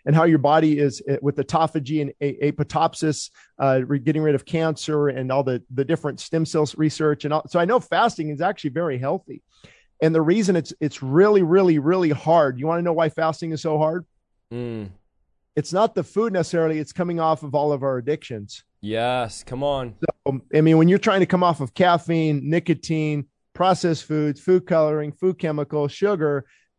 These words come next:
Speaker 1: you're withdrawing. And so we blame the fasting instead of blaming the addiction. And so anyway, that, that's my, my story in a nutshell. God just gave me this, this revival fire.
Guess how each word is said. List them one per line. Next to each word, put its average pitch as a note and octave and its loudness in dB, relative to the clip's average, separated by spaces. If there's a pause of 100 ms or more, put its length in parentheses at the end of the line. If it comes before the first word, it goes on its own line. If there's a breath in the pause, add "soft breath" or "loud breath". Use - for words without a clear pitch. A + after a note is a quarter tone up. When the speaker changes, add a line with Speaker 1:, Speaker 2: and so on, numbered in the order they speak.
(160)
Speaker 1:
you're F#3+ 2
withdrawing. C#3+ -4
And D3+ -2
so F3 2
we D#3 4
blame F#3 0
the D3 2
fasting D3 -4
instead D3+ 0
of C3+ 0
blaming C#3+ -2
the C3 -2
addiction. A#2 -4
And B2 -8
so C#3+ 2 (220 loud breath)
anyway, F#3+ 6
that, F#3 6
that's F3+ 4
my, D#3 2
my D3 2
story E3 2
in C#3+ 0
a C#3 0
nutshell. D3 -2
God D3 0
just C#3+ -6 (300 soft breath)
gave D#3 2
me E3 0
this, C#3 0
this C3+ -4
revival C#3+ 2
fire. D#3 4